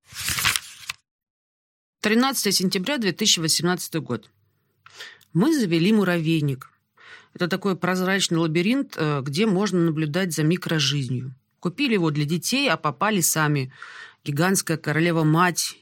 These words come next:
и десятки ее детей, которые весь день носят и перекладывают яйца, еду, песчинки. В магазине нам сказали, что достаточно кормить их семенами,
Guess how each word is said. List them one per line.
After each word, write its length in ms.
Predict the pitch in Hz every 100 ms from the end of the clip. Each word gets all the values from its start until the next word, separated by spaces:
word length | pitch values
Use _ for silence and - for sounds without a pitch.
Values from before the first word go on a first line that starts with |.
| _ -
и 100 | 151
десятки 460 | 151 - 175 -
ее 160 | 156 156
детей, 500 | 156 - 147 180 165
которые 420 | 160 151 170 165
весь 180 | 156 160
день 340 | 135 180 170 - - -
носят 560 | 147 156 190 190 175 180
и 40 |
перекладывают 760 | - 170 127 156 170 170 175 -
яйца, 560 | 143 160 175 160 165
еду, 420 | 160 170 147 185
песчинки. 880 | - 185 - - 175 190 180 180 160 - - -
В 60 | 151
магазине 440 | 156 165 196 294
нам 200 | 196 233
сказали, 600 | 233 214 220 170 151 131
что 180 | 123 -
достаточно 540 | 156 147 233 247 202
кормить 380 | 156 160 165 160
их 80 | 151
семенами, 720 | - 143 151 208 320 254 135